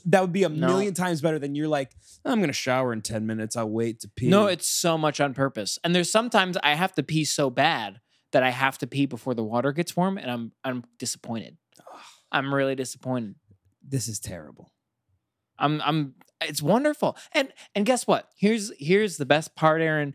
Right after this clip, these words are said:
Speaker 2: You can disagree with me all you want.
Speaker 1: Yeah.
Speaker 2: They're out there.
Speaker 1: Oh, I
Speaker 2: My,
Speaker 1: know.
Speaker 2: my people are out there. They're
Speaker 1: I know your
Speaker 2: listening.
Speaker 1: people are. I know
Speaker 2: And
Speaker 1: your
Speaker 2: your
Speaker 1: people are
Speaker 2: people
Speaker 1: out
Speaker 2: are
Speaker 1: there.
Speaker 2: listening too.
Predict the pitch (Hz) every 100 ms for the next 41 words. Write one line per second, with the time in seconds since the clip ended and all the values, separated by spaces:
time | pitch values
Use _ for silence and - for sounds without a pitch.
0 | _ - 170 123 123 - 135 123 120 123
1 | 117 117 117 120 120 113 104 - 127 160
2 | 147 170 - 76 69 _ _ _ _ _
3 | - 226 226 208 233 139 101 156 175 214
4 | 233 202 226 190 190 196 202 135 135 226
5 | 214 185 170 165 123 107 85 117 139 160
6 | 254 359 370 330 277 240 - 214 196 -
7 | 202 123